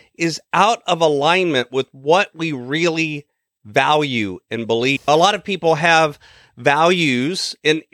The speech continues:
different areas. They may value integrity or honesty or respect or faithfulness.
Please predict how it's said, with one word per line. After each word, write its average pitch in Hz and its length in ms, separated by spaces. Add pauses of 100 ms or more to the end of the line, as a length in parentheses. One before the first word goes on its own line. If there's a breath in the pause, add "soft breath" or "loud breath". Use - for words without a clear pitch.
(140)
different 175 340
areas. 156 420
They 151 100
may 165 140
value 160 420
integrity 147 880
or 123 400
honesty 135 840
or 110 160
respect 123 680
or 113 80
faithfulness. 120 960